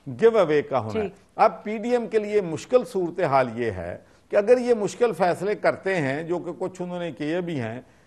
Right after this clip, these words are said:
Speaker 1: लेकिन वो मुश्किल फैसले ये नहीं कर सकते कि ये आखिरी साल है। आखिरी साल अगर कोई भी सियासतदान मुश्किल फैसले करता है तो वो फिर अपनी हुकूमत
Speaker 2: वोट
Speaker 1: जो
Speaker 2: नहीं
Speaker 1: है
Speaker 2: मिलता।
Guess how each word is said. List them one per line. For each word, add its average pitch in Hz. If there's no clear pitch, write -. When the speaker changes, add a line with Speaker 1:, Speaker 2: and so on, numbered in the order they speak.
Speaker 1:
लेकिन 196
वो 190
मुश्किल 202
फैसले 175
ये 180
नहीं 233
कर 175
सकते 170
कि 190
ये 226
आखिरी 214
साल 202
है। 208
आखिरी 160
साल 202
अगर 196
कोई 196
भी 202
सियासतदान 185
मुश्किल 180
फैसले 170
करता 180
है 135
तो 196
वो 208
फिर 202
अपनी 196
हुकूमत 180
Speaker 2:
वोट 285
Speaker 1:
जो 170
Speaker 2:
नहीं 139
Speaker 1:
है 151
Speaker 2:
मिलता। 185